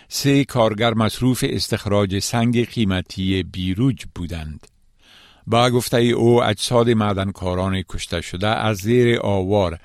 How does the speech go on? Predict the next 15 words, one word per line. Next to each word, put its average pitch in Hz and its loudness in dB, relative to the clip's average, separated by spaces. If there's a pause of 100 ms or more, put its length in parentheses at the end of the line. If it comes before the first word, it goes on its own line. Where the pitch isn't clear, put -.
(340)
بیرون 104 2
کشیده 87 -8
شده‌اند. 80 -10 (680)
گزارش‌ها 139 2
می‌گویند 117 2
که 123 2
فقر 120 -2
و 120 4
بیکاری 101 0
در 95 -2
ولایت 92 -4
بدخشان 87 -2
باعث 110 4
شده 85 -4
که 80 -14